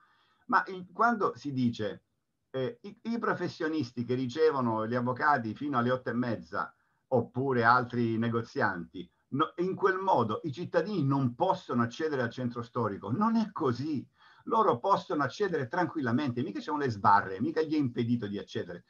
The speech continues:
non possono accedere con la loro auto privata, perché esistono mezzi alternativi e perché noi dobbiamo portare la città ad un maggiore uso dei mezzi alternativi. Questa è, è la scelta politica dell'amministrazione, che non lo so se non è stata compresa o comunque non viene,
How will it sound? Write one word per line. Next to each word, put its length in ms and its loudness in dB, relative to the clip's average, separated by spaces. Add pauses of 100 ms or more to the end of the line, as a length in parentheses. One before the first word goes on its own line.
(160)
non 300 2
possono 460 0
accedere 480 -6
con 160 -4
la 80 -2
loro 320 2
auto 320 -2
privata, 640 0 (400)
perché 300 -12
esistono 520 -4
mezzi 300 -6
alternativi 560 -6
e 80 -2
perché 240 -6
noi 160 -4
dobbiamo 460 -2
portare 520 2
la 140 -8
città 480 -2 (240)
ad 180 -2
un 120 2
maggiore 440 0
uso 340 -2
dei 140 2
mezzi 300 -2
alternativi. 760 -6 (300)
Questa 540 -2
è, 200 -2
è 140 -2
la 120 0
scelta 360 -2
politica 440 -4
dell'amministrazione, 880 -8 (280)
che 220 -4
non 180 2
lo 80 0
so 220 0
se 120 -4
non 160 0
è 60 -2
stata 300 -2
compresa 500 -4
o 60 -2
comunque 400 -6
non 160 -8
viene, 340 -8